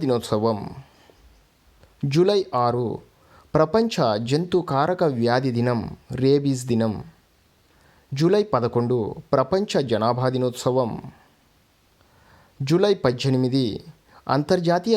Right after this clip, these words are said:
నెల్సన్ మండేలా దినోత్సవం. జూలై ఇరవై ఆరు కార్గిల్ విజయ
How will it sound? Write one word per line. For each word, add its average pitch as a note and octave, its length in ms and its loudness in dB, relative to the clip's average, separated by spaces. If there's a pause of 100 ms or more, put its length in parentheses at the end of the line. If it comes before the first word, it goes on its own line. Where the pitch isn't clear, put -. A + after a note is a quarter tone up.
(120)
నెల్సన్ B2+ 460 0
మండేలా B2+ 440 0
దినోత్సవం. A2+ 560 -2 (1120)
జూలై F3 240 4 (120)
ఇరవై C3 220 4 (120)
ఆరు A#2+ 200 0 (1160)
కార్గిల్ E3 520 2
విజయ B2+ 260 2